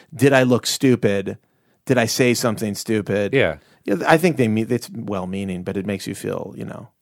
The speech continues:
Speaker 2: Yeah.
Speaker 1: you start to doubt.
Speaker 2: Yeah. But the, but the fear and paranoia stuff,
Speaker 1: Yeah.
Speaker 2: talk about that. Your
Speaker 1: I don't
Speaker 2: friends
Speaker 1: think
Speaker 2: are
Speaker 1: I
Speaker 2: s-
Speaker 1: have, I think I have a lot of, I ju-, you know, I think we do something, and I don't know if Eric does it, but I jump to the most ridiculous scenario in a situation where
Speaker 2: Yes.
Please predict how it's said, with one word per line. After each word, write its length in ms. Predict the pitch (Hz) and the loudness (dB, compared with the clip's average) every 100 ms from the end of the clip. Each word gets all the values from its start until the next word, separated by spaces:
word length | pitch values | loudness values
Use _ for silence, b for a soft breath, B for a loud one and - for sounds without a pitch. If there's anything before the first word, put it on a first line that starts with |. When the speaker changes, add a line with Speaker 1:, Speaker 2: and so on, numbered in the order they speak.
| _ | _
Speaker 2:
Yeah. 240 | 110 98 71 | -2 0 0
Speaker 1:
you 100 | 113 | -4
start 180 | - 95 | -2 -4
to 60 | 90 | -2
doubt. 400 | 104 98 95 - _ _ | -2 -2 -2 -6 _ _
Speaker 2:
Yeah. 300 | 117 107 85 85 | 0 0 0 0
But 180 | - 170 | 0 2
the, 140 | 185 - _ | 2 0 _
but 120 | - 165 | -2 0
the 80 | |
fear 640 | 165 - - 233 233 226 180 | -2 -4 -4 0 4 4 4
and 180 | 135 117 | 2 0
paranoia 640 | 151 139 123 131 135 98 | 2 2 4 2 4 2
stuff, 600 | - - 73 65 - - | -2 -4 -4 -6 -16 -14
Speaker 1:
Yeah. 220 | 139 87 | -10 -10
Speaker 2:
talk 240 | - 185 185 | 0 2 4
about 240 | 170 92 | 2 2
that. 380 | 87 98 71 - _ B B - | 2 2 2 -6 _ B B 0
Your 100 | 117 | 4
Speaker 1:
I 40 | |
don't 60 | - | 6
Speaker 2:
friends 140 | - 294 | 6 6
Speaker 1:
think 40 | |
Speaker 2:
are 40 | 160 | 6
Speaker 1:
I 20 | |
Speaker 2:
s- 60 | 156 | 8
Speaker 1:
have, 260 | 147 127 b b b | 6 4 b b b
I 100 | 196 | 4
think 200 | 254 403 | 4 4
I 100 | - | 4
have 180 | 196 175 | 6 6
a 40 | 156 | 6
lot 240 | 139 135 | 6 4
of, 120 | 120 - | 2 4
I 200 | 143 233 | 4 4
ju-, 340 | 190 123 170 - - B B | 0 0 0 0 -8 B B
you 80 | 160 | 6
know, 140 | 160 | 6
I 140 | 156 214 | 8 6
think 200 | 240 180 | 4 2
we 100 | 170 | 4
do 140 | 143 | 4
something, 280 | 131 139 127 | 4 4 4
and 60 | 123 | 4
I 40 | |
don't 80 | 143 | 6
know 60 | 127 | 4
if 80 | 110 | 4
Eric 260 | 117 131 | 4 4
does 160 | 123 104 | 2 -2
it, 60 | 104 | 0
but 100 | 110 | 2
I 120 | 160 | 4
jump 260 | 165 170 - | 4 2 2
to 80 | |
the 80 | 120 | 2
most 240 | 120 117 - | 4 4 2
ridiculous 680 | 113 104 135 120 135 117 - | -4 0 0 2 2 0 -2
scenario 540 | 107 104 101 110 113 | -2 0 0 2 2
in 160 | 110 107 | 2 0
a 40 | |
situation 640 | - 127 123 110 104 110 | -2 2 2 2 2 -2
where 140 | 104 107 | 0 4
Speaker 2:
Yes. 260 | 101 - | 2 2